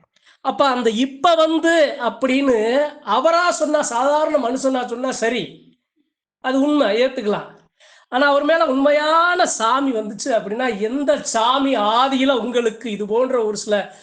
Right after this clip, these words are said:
அதிகாரங்களை கொடுத்துச்சோ, அந்த சாமி தாயா இப்ப அவர் மேல வருது. அப்ப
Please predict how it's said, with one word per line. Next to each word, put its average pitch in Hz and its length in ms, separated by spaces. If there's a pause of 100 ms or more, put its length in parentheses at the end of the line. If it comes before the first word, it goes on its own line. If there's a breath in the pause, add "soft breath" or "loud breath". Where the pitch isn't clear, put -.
(200 loud breath)
அதிகாரங்களை 269 720
கொடுத்துச்சோ, 214 600
அந்த 226 360
சாமி 247 420
தாயா 254 240
இப்ப 208 300
அவர் 202 240
மேல 214 200
வருது. 170 640 (640)
அப்ப 175 220